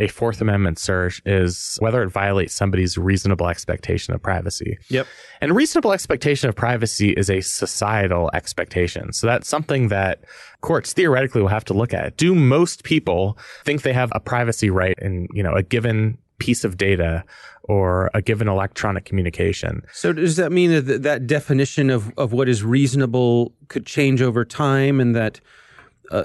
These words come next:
Speaker 2: a different Supreme Court could have a different opinion of it, uh, than a previous one?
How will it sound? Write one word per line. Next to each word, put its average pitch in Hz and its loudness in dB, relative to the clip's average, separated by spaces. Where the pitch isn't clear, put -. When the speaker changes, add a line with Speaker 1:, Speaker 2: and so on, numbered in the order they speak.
Speaker 2:
a 127 0
different 123 -2
Supreme 127 0
Court 131 -2
could 127 0
have 117 2
a 117 0
different 120 0
opinion 127 2
of 120 0
it, 120 0
uh, 135 -10
than 120 -4
a 123 -2
previous 135 0
one? 151 -2